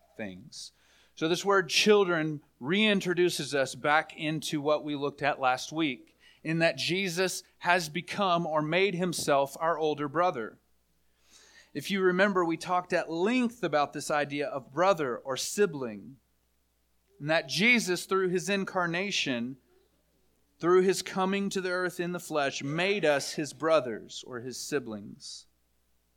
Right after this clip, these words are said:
And in verse ten, we, we spent a lot of time talking about this word. It was fitting. What God is doing, what the Lord is doing, is he's unfolding a story. And this story has themes and trends and ideas and analogies that God is using to communicate to us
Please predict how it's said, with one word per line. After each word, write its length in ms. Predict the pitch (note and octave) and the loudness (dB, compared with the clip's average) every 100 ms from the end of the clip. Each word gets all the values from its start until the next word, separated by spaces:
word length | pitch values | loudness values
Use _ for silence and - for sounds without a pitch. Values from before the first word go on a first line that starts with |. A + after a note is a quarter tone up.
| _ _ _ _ - - _ - | _ _ _ _ -20 -20 _ -8
And 100 | D#3 | -2
in 60 | |
verse 280 | D3+ F#3 F3 | 2 2 2
ten, 260 | - F#3+ F3+ | 0 2 2
we, 300 | D#3+ D#3 - | 0 0 -4
we 300 | D3+ D3 D3+ - _ | -8 -8 -8 -14 _
spent 360 | - - - F#3 | -12 -8 -2 0
a 40 | |
lot 220 | D#3+ E3 F3+ | 2 2 0
of 80 | |
time 220 | - F3 D#3+ | -2 -2 0
talking 280 | E3 D#3+ | 0 0
about 200 | D#3+ D3+ | 0 -2
this 160 | D3 - | -2 -4
word. 220 | D#3 D3 | -2 0
It 220 | - F#3 F#3 | 2 2 4
was 260 | E3 D3 | 0 0
fitting. 680 | - - - A3+ F3 A2+ F#2 - _ _ _ _ _ _ _ _ _ _ _ _ _ _ _ _ _ _ | -8 -12 -4 0 2 0 -6 -16 _ _ _ _ _ _ _ _ _ _ _ _ _ _ _ _ _ _
What 200 | D3+ F3 | 0 2
God 320 | E3+ F#3+ G#3+ | 4 4 4
is 180 | G#3 D#3 | 0 -2
doing, 420 | E3 E3+ D#3 E3+ | 0 0 0 -2
what 180 | D#3 D#3 | -2 -2
the 100 | D#3+ | 0
Lord 200 | E3+ G3 | 0 2
is 140 | F#3 | 0
doing, 240 | D#3 E3 D#3 | -2 -4 -4
is 160 | D3 | -6
he's 180 | - E3+ | -4 -2
unfolding 600 | D#3+ D3+ - F3+ F#3 F3+ | -2 -2 -2 -2 0 -2
a 40 | E3 | -4
story. 800 | - - - F#3+ F3+ C3 G2+ G2 | -4 -4 0 2 4 0 -2 -4
And 140 | B2 | -2
this 100 | D3 | -2
story 420 | - F#3 F#3 F3 | -2 0 0 -2
has 280 | D#3+ D3+ - | -2 -4 -4
themes 720 | - G#3 G#3 F#3 C#3 B2+ A#2+ | -4 -2 0 2 0 -2 -4
and 200 | B2 A#2 | -4 -4
trends 640 | - - G3+ F#3+ C#3+ A#2 | -4 0 2 4 2 -2
and 100 | C3 | -2
ideas 680 | C#3 D#3+ C#3+ F3 F#3 D#3+ C3+ | -2 -2 -4 0 2 2 0
and 100 | C#3 | -4
analogies 720 | C#3 D3+ E3 E3 C3+ C#3+ B2 | -2 0 2 0 -2 -8 -8
that 160 | C3 C#3+ | -8 -2
God 200 | D3 C#3+ | 0 0
is 140 | C3 | -2
using 340 | D3+ D3+ C#3+ C#3 | -4 -2 -6 -8
to 80 | |
communicate 720 | C3 D3 E3 G#3 G#3 D#3+ D3 - | -8 -4 0 0 0 -2 -4 -6
to 180 | C#3 C3 | -4 0
us 320 | B2+ B2+ | 0 -2